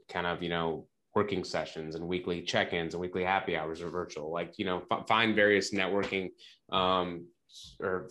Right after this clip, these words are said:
find various networks that exist within the C P G space and, and, and go ahead and join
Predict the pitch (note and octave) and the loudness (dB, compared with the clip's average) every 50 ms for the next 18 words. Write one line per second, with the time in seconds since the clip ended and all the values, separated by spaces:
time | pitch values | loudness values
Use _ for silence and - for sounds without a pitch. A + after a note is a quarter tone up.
0 | - - G2+ G2 G2+ G2+ G#2 G#2 F#2+ F#2+ F#2 F#2+ F#2 F2+ F2 - F2+ F#2 E2+ - | 0 4 4 6 6 4 2 2 2 2 2 2 2 0 -2 -2 -2 -2 0 2
1 | F#2 F2+ F2+ - - F#2 E2+ E2+ E2 - G2 G2 - - G2 - - F#2 E2+ E2 | 0 0 0 -2 -2 -2 -2 -2 -2 -2 -2 -2 -2 -4 -8 -8 -6 -4 -4 -4
2 | - - F2 - E2 E2 E2 D#2+ - - D#2+ E2 F2 E2+ - - E2 E2 D#2+ - | -4 -6 -8 -6 -6 -6 -6 -6 -6 -4 -2 -2 -2 -4 -4 -6 -6 -6 -6 -6
3 | F2 F2 E2+ E2+ - F2 E2+ E2 E2+ F2 E2+ E2 E2+ F2 F2 F2+ F2 E2+ E2 - | -6 -6 -6 -6 -6 -6 -6 -4 0 0 0 0 0 -2 -2 -4 -6 -8 -8 -10
4 | - - - - - _ _ _ - G#2 G#2 G#2+ | -14 -20 -20 -20 -20 _ _ _ 2 4 6 6